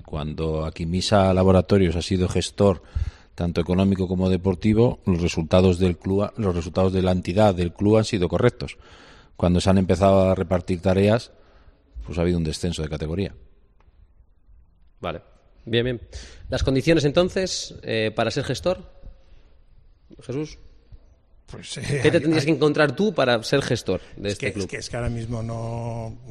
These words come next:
Speaker 3: yo te, te digo, durante estos, los últimos cuatro años, Aquimisa ha asumido la gestión total del primer equipo, no del club ni mucho menos, pero sí del primer equipo, del equipo profesional. Y como,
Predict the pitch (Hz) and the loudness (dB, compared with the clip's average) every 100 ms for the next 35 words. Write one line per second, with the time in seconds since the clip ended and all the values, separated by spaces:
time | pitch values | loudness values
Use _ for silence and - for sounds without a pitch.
0 | 104 107 101 107 - - 113 117 123 117 | -16 -16 -16 -18 -18 -18 -16 -14 -12 -12
1 | 117 120 117 120 - 117 113 113 139 131 | -12 -12 -12 -14 -12 -12 -12 -10 -10 -6
2 | 143 143 - 151 147 147 139 143 143 143 | -2 0 0 0 -2 -2 -4 -2 -2 -4
3 | 143 - 127 127 131 139 - 127 131 127 | -4 -8 -10 -8 -8 -8 -8 -6 -4 -6
4 | 123 - 117 - 123 131 127 113 - - | -8 -10 -16 -10 -8 -6 -6 -8 -12 -12
5 | - - - 104 131 135 117 101 104 101 | -8 -8 -8 -10 -6 -6 -6 -10 -16 -16
6 | - 98 107 104 131 123 175 - - - | -6 -6 -6 -10 -10 -6 -6 -2 2 2
7 | - - - - - 92 90 95 127 113 | 2 -2 -16 -20 -18 -16 -16 -8 -4 -4
8 | 98 110 120 110 120 135 - 120 - 120 | -8 -12 -12 -8 -8 -8 -10 -14 -12 -10
9 | 113 107 117 110 113 - 123 - 117 113 | -6 -6 -6 -10 -12 -12 -10 -10 -10 -10
10 | 113 110 107 107 101 110 110 - 110 - | -12 -14 -16 -18 -16 -18 -16 -14 -14 -14
11 | - 117 127 180 - _ _ - _ _ | -14 -10 -8 -8 -12 _ _ -20 _ _
12 | _ - 170 135 - 131 127 127 127 127 | _ -16 -12 -10 -6 -4 -4 -4 -6 -8
13 | 139 | -10